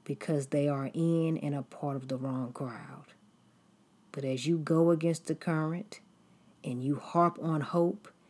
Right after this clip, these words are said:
and not the hate, you will stand out from the crowd with a clearer aim to shoot your arrows of hope as Jesus guides you. In the scripture I would like to leave you with is Mark,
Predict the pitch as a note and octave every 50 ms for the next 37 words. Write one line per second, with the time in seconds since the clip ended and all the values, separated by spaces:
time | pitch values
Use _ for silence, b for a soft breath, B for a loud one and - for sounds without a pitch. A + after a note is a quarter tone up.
0 | b b _ C#3+ C#3 C3+ C#3 D#3 D#3+ D#3 D3+ - C#3 B2 - - D#3+ F3 F#3+ F#3
1 | - - - b b b b b b b b b _ - D#3+ D#3+ D3 C#3+ C#3 B2+
2 | A#2 - - - - E3 D#3 D#3+ E3 E3+ F3 E3 D#3+ E3+ - - - D#3 D#3 D3+
3 | D3+ D3+ - - - - - - - _ _ - E3 D#3+ D#3 D3 D3 C#3+ D3 C#3+
4 | - E3 D#3+ D#3+ D#3 D#3 D3+ C#3+ - - - - - - _ _ b b b b
5 | b b b b _ D3 D3 C#3+ - C3 B2 A#2+ - - - E3+ E3+ F3 F3+ F3
6 | F3 - - E3+ F3 E3+ E3 D#3+ D#3+ D3 - - C#3+ B2 - - - G3 G3 G3
7 | G#3 - F3 E3 D#3 - - E3+ F3+ E3+ D#3 D#3 D3 C#3 C#3 D3+ C3+ - - -
8 | G3+ F#3+ E3 - - - b b b b b b - C#3+ C#3+ C#3 C3 C3 C#3 -
9 | - D3+ D#3 D#3 D3+ - D#3 D3 - - - - C#3+ C3+ B2+ A#2+ A#2+ A2+ - -
10 | E3+ F3 - C3+ F3 - - _ _ _ _ _ - - _ _ _ _ _ _
11 | - D#3 D#3 D3 C#3 C#3 C3+ - - - - G3 G3+ G3+ - - - F#3+ - -
12 | D#3+ D#3+ D3 D3+ D3 C#3+ C#3+ C#3 C3+ - - C#3+ C#3 D3 D#3 E3 E3 D3+ D3 D3+
13 | D#3 D3+ D3 C#3+ D3+ D3+ D3 D3+ - C3 C3 - - C#3 C#3 C#3+ D3 D#3+ D#3+ D#3+
14 | D#3+ - - b